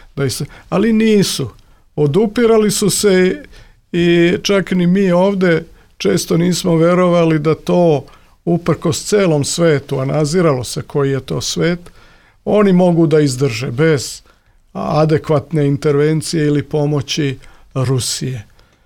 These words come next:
Na kraju, ovaj, tu u nekoj proceni potreba bezbednosti same Rusije, a,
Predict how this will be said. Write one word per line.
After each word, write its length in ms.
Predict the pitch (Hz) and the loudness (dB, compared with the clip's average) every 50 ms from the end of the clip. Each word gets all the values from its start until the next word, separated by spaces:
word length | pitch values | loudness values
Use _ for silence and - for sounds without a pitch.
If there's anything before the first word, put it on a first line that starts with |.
| _ _ _ _ _ | _ _ _ _ _
Na 220 | 139 143 151 147 | -2 0 0 -2
kraju, 580 | 147 - 180 170 180 185 185 196 190 185 180 170 165 175 214 208 | 0 -2 0 2 2 4 4 4 4 4 4 4 2 0 -2 -4
ovaj, 840 | 208 - 160 160 165 165 170 180 185 175 165 160 156 151 151 156 170 190 - 165 175 175 170 - | -2 -2 0 0 -2 -2 -2 0 0 2 2 2 0 0 -2 -2 -4 -6 -6 -8 -8 -8 -10 -12
tu 120 | _ - 170 | _ -4 -2
u 200 | 170 170 160 147 | 0 0 0 0
nekoj 520 | 147 151 151 147 - 165 156 147 139 135 | 0 -2 -2 -2 -2 -2 -2 0 -2 -4
proceni 760 | 135 - 160 156 156 151 - - 160 147 143 139 135 139 139 - - - - _ - _ _ _ | -6 -4 -2 -2 -2 -2 -2 -2 -2 0 0 -2 -2 -4 -8 -12 -16 -20 -20 _ -20 _ _ _
potreba 540 | - 165 156 143 - 143 147 139 143 143 135 | -2 -2 -2 0 0 -2 0 0 0 0 0
bezbednosti 840 | 131 143 135 127 135 131 147 151 147 151 147 135 - - - 139 | 0 0 -2 0 -2 0 0 0 0 0 -2 -4 -4 -6 -8 -10
same 440 | - - 165 151 147 139 135 131 131 | -6 -4 -2 -2 -2 -2 -2 -2 -2
Rusije, 720 | 143 165 180 - - - 190 175 165 165 160 151 143 139 - - - - - _ _ _ _ _ - | -2 -2 -2 -4 -4 -4 -2 0 0 2 2 0 0 -4 -10 -20 -20 -20 -20 _ _ _ _ _ -6
a, 380 | 147 143 143 143 143 139 139 | -2 -2 0 0 0 -2 -2